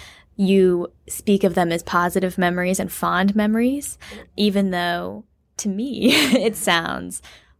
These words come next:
that sounds horrible. Um, but I, yeah, I think that's so cool, the way that you speak of them in a positive way. Um, you know, here in this season with the holidays coming up,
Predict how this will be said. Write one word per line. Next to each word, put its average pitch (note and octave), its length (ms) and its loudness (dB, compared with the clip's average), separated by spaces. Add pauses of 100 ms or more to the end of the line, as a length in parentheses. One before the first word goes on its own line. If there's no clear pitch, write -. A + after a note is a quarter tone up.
that - 120 -14
sounds D#4 220 -6
horrible. G4+ 560 0
Um, F#3+ 520 4
but F3+ 300 0
I, - 140 -6 (100)
yeah, F#3 360 2 (140)
I F#3 200 -4 (180)
think F#3 160 -4
that's - 200 -2
so F#3 120 4
cool, F#3 440 -4
the G3 60 0
way F#3 120 2
that - 60 -6
you G3 80 -2
speak F#3+ 200 -4
of F#3 60 -6
them F3+ 100 -4
in F#3 80 -6
a - 20 -12
positive G3 280 -6
way. G#3 220 -2 (540)
Um, F#3+ 520 2 (260)
you A3+ 120 2
know, G3+ 100 4
here C#4 420 2
in G#3+ 140 0
this A3 260 2
season A3+ 580 2
with G3+ 140 -2
the G#3 80 0
holidays F#3 480 2
coming F3+ 340 -6
up, B3+ 300 -4